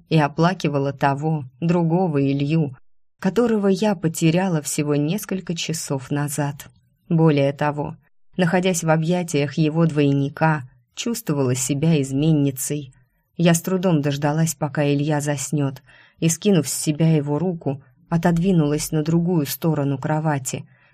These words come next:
увеличив между нами расстояние, насколько это было возможным. А потом, уткнувшись лицом в подушку, все-таки расплакалась. Задремав на рассвете, проснулась под стук дождя за окном.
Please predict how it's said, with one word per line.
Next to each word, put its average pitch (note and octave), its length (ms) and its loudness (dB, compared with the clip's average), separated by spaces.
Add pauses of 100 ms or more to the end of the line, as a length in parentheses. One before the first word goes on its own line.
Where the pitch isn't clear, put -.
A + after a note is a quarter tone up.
увеличив D3+ 680 2
между D3 380 0
нами C#3+ 600 0
расстояние, D3+ 1160 -2 (400)
насколько E3 600 2
это C3+ 220 0
было C#3+ 320 0
возможным. C#3+ 800 -4 (480)
А F3+ 80 -4
потом, F3+ 600 0
уткнувшись F3+ 680 -2
лицом D3+ 400 -2
в E3 100 -6
подушку, D3 680 -4 (300)
все-таки G#3+ 500 -4
расплакалась. C#3 1000 -6 (500)
Задремав F3 560 2
на D3 100 2
рассвете, E3+ 760 0 (320)
проснулась G3+ 540 2
под D#3+ 200 0
стук G3 260 -4
дождя C#3+ 460 0
за C#3+ 220 -2
окном. C#3 480 -4